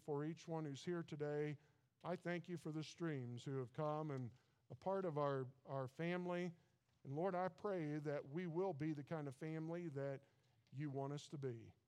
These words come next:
And I pray, Father, that we stay unified in our thinking and that, Father, we help each other to grow and to be what we need to be, that we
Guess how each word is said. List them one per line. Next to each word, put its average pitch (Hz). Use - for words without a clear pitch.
And 131
I 190
pray, 202
Father, 160
that 151
we 160
stay 165
unified 165
in 156
our 139
thinking 165
and 131
that, 131
Father, 170
we 156
help 156
each 170
other 160
to 139
grow 151
and 131
to 135
be 170
what 160
we 151
need 156
to 139
be, 160
that 147
we 151